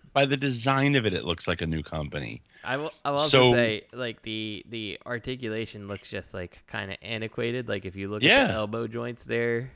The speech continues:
Speaker 2: and stuff like that, and, like, like, this guy is not doing anything remotely dynamic. And he, he's Devastator, right? Like, he doesn't need to be Iron Man posing or anything like that, uh, contrary to what co-,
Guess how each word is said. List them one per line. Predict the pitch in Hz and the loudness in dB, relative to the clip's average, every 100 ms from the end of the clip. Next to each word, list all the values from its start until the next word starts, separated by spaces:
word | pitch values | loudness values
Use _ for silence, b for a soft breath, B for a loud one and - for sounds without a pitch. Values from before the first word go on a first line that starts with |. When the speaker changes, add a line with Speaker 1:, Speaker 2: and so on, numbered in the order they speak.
| 147 | -12
Speaker 2:
and | 127 110 | -12 -10
stuff | 135 120 | -8 -8
like | 120 110 | -8 -10
that, | 123 117 98 | -8 -8 -10
and, | |
like, | 101 98 - | -12 -14 -14
like, | - 113 | -14 -8
this | 107 101 | -8 -4
guy | 110 104 101 98 _ _ _ _ _ - | 0 2 2 -2 _ _ _ _ _ -14
is | 101 | -10
not | 113 120 98 | -4 -4 -4
doing | 104 104 98 | -8 -10 -10
anything | 110 107 104 101 92 - _ - | -10 -10 -8 -8 -10 -18 _ -14
remotely | 113 107 120 123 113 | -10 -6 -6 -6 -6
dynamic. | 107 107 101 101 101 107 | -2 -2 0 -2 -4 -4
And | 139 139 165 | -6 -8 -8
he, | 202 | -8
he's | 240 233 233 | -6 -8 -2
Devastator, | 247 110 - 113 104 | -2 -2 -4 -6 -4
right? | 120 160 135 | -2 -2 0
Like, | 135 | -4
he | 180 | -4
doesn't | 170 147 127 | -4 -4 -4
need | 120 113 | -6 -6
to | |
be | 107 110 104 b b b b - | -6 -6 -8 b b b b -4
Iron | 156 131 113 | -2 -2 -4
Man | 113 107 | -6 -4
posing | 120 113 107 113 | -2 0 -2 -6
or | 113 | -6
anything | 110 107 113 104 | -6 -6 -6 -6
like | 104 98 | -6 -4
that, | 107 110 - | -2 -2 -4
uh, | 117 104 - | -6 -6 -8
contrary | - 110 101 107 | -8 -10 -8 -6
to | 107 | -6
what | 104 - | -6 -8
co-, | 117 | -12